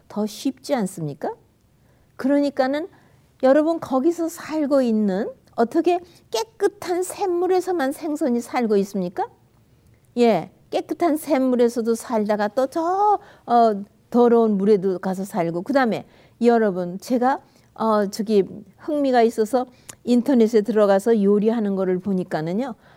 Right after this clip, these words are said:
아니, 한국 사람들 같이 젓갈류 안 들어가면은 음식이 되지도 않는, 나는 이런, 나는 왜냐면 어렸을 적에 어머니가 젓갈류를 안 잡수시니까요. 그저 소금김치, 그것도 나박김치, 동치미,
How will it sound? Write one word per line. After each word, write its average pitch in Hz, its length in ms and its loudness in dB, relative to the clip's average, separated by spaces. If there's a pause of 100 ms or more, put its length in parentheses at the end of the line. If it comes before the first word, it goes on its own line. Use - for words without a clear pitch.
(140)
아니, 233 240 0
한국 294 560 -2
사람들 214 480 0
같이 202 260 0
젓갈류 240 760 2
안 208 340 0
들어가면은 214 640 0
음식이 254 580 -2
되지도 240 440 0
않는, 202 320 0 (360)
나는 233 340 2
이런, 226 420 2 (680)
나는 269 340 2 (100)
왜냐면 233 320 2 (280)
어렸을 269 340 4
적에 254 180 0
어머니가 240 540 2
젓갈류를 240 640 0
안 202 140 2
잡수시니까요. 202 880 -2 (300)
그저 247 220 0
소금김치, 226 1120 0 (180)
그것도 233 260 0
나박김치, 208 920 0
동치미, 214 720 -2